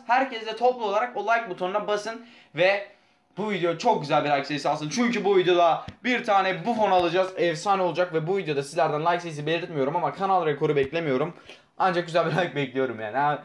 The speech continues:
hani şu aralar izlenmeler birazcık düşük olduğu için beklemiyorum ama bu arada ben bu maçı kazanamazsam Buffon'u alamayacağım. Hani riskli bir video aslında.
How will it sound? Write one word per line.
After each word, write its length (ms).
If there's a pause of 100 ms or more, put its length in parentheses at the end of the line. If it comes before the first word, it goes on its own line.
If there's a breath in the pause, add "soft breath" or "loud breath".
(140)
hani 160
şu 120
aralar 240
izlenmeler 520
birazcık 300
düşük 220
olduğu 180
için 160
beklemiyorum 540
ama 420 (240 loud breath)
bu 160
arada 440 (320 soft breath)
ben 220
bu 40
maçı 220
kazanamazsam 840 (1120)
Buffon'u 340
alamayacağım. 600 (140)
Hani 380
riskli 380
bir 100
video 240
aslında. 380